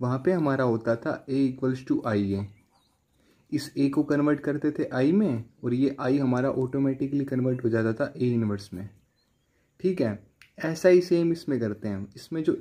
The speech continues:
इस ए को हम कन्वर्ट करेंगे आई में और ये आई कन्वर्ट हो जाएगा हमारा ए इनवर्स में।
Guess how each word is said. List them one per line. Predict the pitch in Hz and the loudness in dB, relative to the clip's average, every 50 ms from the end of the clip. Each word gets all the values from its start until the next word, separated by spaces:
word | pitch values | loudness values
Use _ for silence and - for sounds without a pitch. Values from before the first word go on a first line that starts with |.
| - | -6
इस | - - - 151 | -10 -6 2 4
ए | 151 160 | 4 4
को | 156 - 175 160 | 4 2 0 0
हम | 156 147 151 | 0 0 -2
कन्वर्ट | 151 156 147 147 147 147 147 139 | -2 -2 -2 0 0 0 -2 -2
करेंगे | 147 139 135 135 139 139 131 135 - | -2 -2 0 0 0 0 -2 -4 -2
आई | 123 120 127 135 | 0 2 4 4
में | 147 160 175 185 185 - - _ _ _ _ _ _ _ _ _ _ - | 4 4 2 0 -2 -6 -12 _ _ _ _ _ _ _ _ _ _ -4
और | 127 120 | -2 0
ये | 123 127 143 156 160 | 2 6 6 6 6
आई | - - 135 139 | 4 2 2 2
कन्वर्ट | 135 135 135 135 131 131 127 127 | 2 2 2 2 2 2 2 2
हो | 117 110 | 2 4
जाएगा | 113 117 113 113 120 | 4 4 2 2 2
हमारा | 120 117 113 117 120 143 170 | 0 0 0 2 2 2 0
ए | - 165 180 196 | 0 2 4 4
इनवर्स | 196 185 180 175 170 165 165 - - | 4 4 4 2 0 -2 -2 -6 -8
में। | 151 147 143 | -8 -8 -10